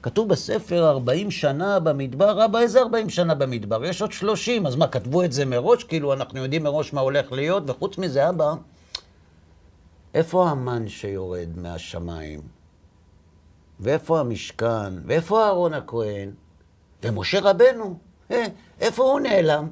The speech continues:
הוא נסע לחו"ל. מה זה נסע לחו"ל? אין טיסות. זאת אומרת,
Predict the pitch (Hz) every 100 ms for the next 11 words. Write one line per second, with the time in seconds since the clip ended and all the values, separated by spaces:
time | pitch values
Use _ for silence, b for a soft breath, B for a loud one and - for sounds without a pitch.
0 | - - B B B B 120 135 127 -
1 | 156 147 117 147 135 90 - _ _ _
2 | _ - 127 160 185 160 - 107 95 101
3 | 107 151 170 170 226 220 - - _ _
4 | _ _ b b b b b b b -
5 | 95 135 165 147 147